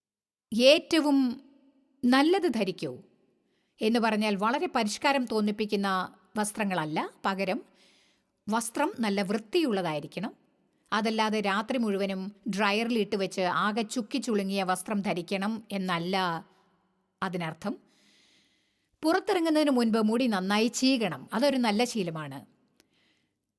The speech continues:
നാം ഇന്ന് വളരെ കാഷ്വലായൊരു സമൂഹത്തിലാണ് ജീവിക്കുന്നത്.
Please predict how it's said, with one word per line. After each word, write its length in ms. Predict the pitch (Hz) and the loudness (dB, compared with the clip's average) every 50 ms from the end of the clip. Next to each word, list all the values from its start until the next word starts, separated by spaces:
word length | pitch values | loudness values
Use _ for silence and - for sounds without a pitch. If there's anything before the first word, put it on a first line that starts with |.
| _ _ _ _ _ _ - | _ _ _ _ _ _ -4
നാം 260 | 214 233 240 240 247 | 0 2 2 2 2
ഇന്ന് 160 | 262 247 247 240 | 2 2 2 2
വളരെ 280 | 233 226 220 240 247 | 2 2 2 0 0
കാഷ്വലായൊരു 760 | 247 - 254 220 226 247 - - 285 269 254 233 226 220 220 | 0 0 0 2 2 0 0 0 0 2 2 4 4 2 0
സമൂഹത്തിലാണ് 720 | 220 220 233 202 208 208 208 226 214 220 196 185 180 180 | 0 0 0 0 0 0 -2 -2 0 0 0 0 0 -2
ജീവിക്കുന്നത്. 720 | 175 165 170 170 170 170 175 170 - 165 156 156 147 165 | -4 -4 -4 -4 -4 -4 -4 -4 -4 -6 -6 -6 -6 -8